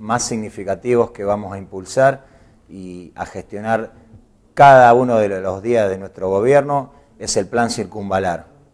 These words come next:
para terminar con el paso de los camiones por el, el área urbana.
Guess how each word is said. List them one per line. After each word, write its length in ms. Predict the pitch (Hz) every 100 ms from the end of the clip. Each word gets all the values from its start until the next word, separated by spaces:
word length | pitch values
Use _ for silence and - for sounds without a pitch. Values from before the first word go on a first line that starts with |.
| _
para 300 | - 98 95
terminar 460 | 104 98 104 123 120
con 160 | 120
el 100 | 101
paso 320 | 95 117 113
de 80 | 107
los 120 | 98
camiones 440 | - 101 110 117 110
por 260 | - 92
el, 140 | 90 85 _ _ _
el 140 | 95 98
área 260 | 104 101
urbana. 580 | 101 117 147 151 147 151